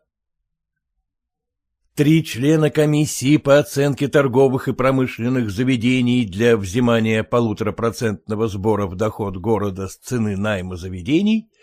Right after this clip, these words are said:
подъехали к воротам дома, вышли из саней и позвонились в колокольчик, около которого была надпись «К дворнику». Прошло с минуту, но дворник не появлялся.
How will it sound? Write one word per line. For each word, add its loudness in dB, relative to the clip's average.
подъехали -2
к -8
воротам 2
дома, 4
вышли -2
из -4
саней 0
и 0
позвонились 0
в -20
колокольчик, -4
около 2
которого 0
была 2
надпись 0
«К -8
дворнику». -2
Прошло 4
с -4
минуту, 4
но 2
дворник 0
не 0
появлялся. -4